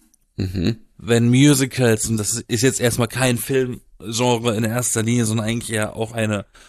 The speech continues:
Speaker 2: eine Art, eine Unterhaltungsform, ja. Ähm, wenn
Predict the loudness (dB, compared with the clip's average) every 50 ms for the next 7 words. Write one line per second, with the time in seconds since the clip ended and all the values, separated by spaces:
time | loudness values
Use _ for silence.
0 | _ _ _ _ -6 -4 -2 0 0 -2 -2 _ 2 4 4 4 4 2 2 0
1 | -2 -6 -2 0 0 0 0 0 0 -2 -2 0 2 2 2 2 2 -2 -2 -2
2 | -2 -4 -4 -4 -6 -8 _ _ -18 -10 -6 -4 -4 -4 -4 -6 -10 -10 -8 -6
3 | -6 -6 -8 _ _ _ -20 _ _ -20 -20 -14 _ -2 0 2 2 2 0 0
4 | -4 -6 _ _ _ _ _ _ _ _ -14 -8 0 0 2 4 2 2 2 2